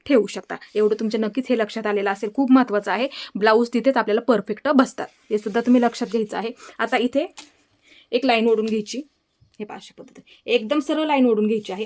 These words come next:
अशा पद्धतीने. त्याच्यावरती खालीपर्यंत घेतली तरी सुद्धा चालेल, म्हणजे तुम्हाला छातीचा टक्स असतो मार्किंग करायला, ते सोपं जाईल. आता ही लाईन आपण ओढून घेतली. आता ह्याच्या समोर एक लाईन आपल्याला अशी ओढून घ्यायची आहे.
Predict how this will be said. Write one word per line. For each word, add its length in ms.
अशा 180
पद्धतीने. 460
त्याच्यावरती 460
खालीपर्यंत 580
घेतली 320
तरी 120
सुद्धा 280
चालेल, 300
म्हणजे 200
तुम्हाला 280
छातीचा 400
टक्स 300
असतो 300
मार्किंग 340
करायला, 300
ते 160
सोपं 320
जाईल. 200
आता 140
ही 140
लाईन 200
आपण 200
ओढून 260
घेतली. 280
आता 160
ह्याच्या 240
समोर 300
एक 120
लाईन 200
आपल्याला 300
अशी 200
ओढून 260
घ्यायची 280
आहे. 140